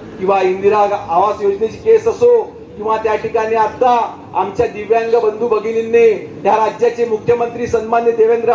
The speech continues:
फडणवीस साहेबांच्या अभिनंदनाचा ठराव पास केला, तो याच्याकरिता की मागच्या काळामध्ये आपण सर्वजण जाणतो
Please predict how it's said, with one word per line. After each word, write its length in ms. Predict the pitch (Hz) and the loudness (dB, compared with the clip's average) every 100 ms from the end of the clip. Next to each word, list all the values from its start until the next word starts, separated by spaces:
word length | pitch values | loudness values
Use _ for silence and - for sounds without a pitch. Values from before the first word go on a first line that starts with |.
| - | 0
फडणवीस 420 | 208 233 233 - | -2 -2 -4 0
साहेबांच्या 500 | 226 220 233 233 233 | 0 2 2 2 0
अभिनंदनाचा 680 | 214 233 240 240 240 233 233 | 0 -2 -2 0 0 0 0
ठराव 300 | 214 233 247 | 0 0 0
पास 320 | 247 233 - | 0 -2 2
केला, 280 | 240 247 233 202 - - - | 2 4 2 -2 -14 -8 0
तो 60 | |
याच्याकरिता 1040 | 202 185 180 196 185 180 196 214 277 247 - - - | 2 2 0 -2 0 0 2 4 2 0 -8 -18 -12
की 80 | 165 | -8
मागच्या 420 | 160 156 - - | -4 -6 -6 -6
काळामध्ये 460 | - - 160 165 165 | -2 0 0 2 0
आपण 260 | 151 165 | 0 -2
सर्वजण 460 | 156 156 160 160 156 | 0 0 2 2 0
जाणतो 580 | 147 143 135 202 247 | 0 -2 2 2 2